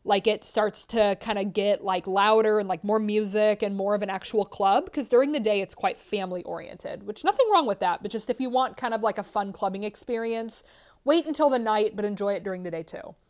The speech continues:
Yeah, I really, really loved Finn's. It was very much worth the hype. I would say it's expensive for Bali, but still pretty affordable compared to, like, Western prices and, like, what you'd be paying at some clubs in America and parts of Europe. So,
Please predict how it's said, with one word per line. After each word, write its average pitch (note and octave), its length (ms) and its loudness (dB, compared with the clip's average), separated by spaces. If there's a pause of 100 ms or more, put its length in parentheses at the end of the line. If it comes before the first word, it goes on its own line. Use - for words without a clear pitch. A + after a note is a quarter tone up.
(160)
Yeah, - 140 -8
I G3 120 -2
really, G#3 340 0
really F#3 220 -2
loved F3 260 -6
Finn's. - 400 -16
It F#3+ 100 -10
was G3+ 140 -6
very G3+ 260 -4
much F#3+ 300 -8
worth F#3 240 -6
the F#3 80 -2
hype. F3+ 480 -6 (560)
I C4+ 100 4
would F#4+ 200 2
say D4+ 600 0 (440)
it's B3+ 100 -4
expensive D4 600 -2
for F#4+ 180 0
Bali, A3 800 2
but - 160 -6
still C4+ 480 2
pretty C4 260 -2
affordable G#3 680 0
compared G3 420 -4
to, G#3 60 -2
like, F3+ 240 -2
Western F#3+ 460 -2
prices A#3 640 0
and, G#3 120 -4
like, F#3+ 160 -6
what G3+ 140 -2
you'd G3 140 -10
be G3 80 -10
paying F#3+ 340 -8
at F3+ 100 -12
some F#3+ 160 -10
clubs F3+ 360 -4
in F3+ 80 -6
America E3+ 400 -8
and D#3+ 120 -16
parts - 220 -14
of - 60 -16
Europe. - 320 -16
So, - 320 -14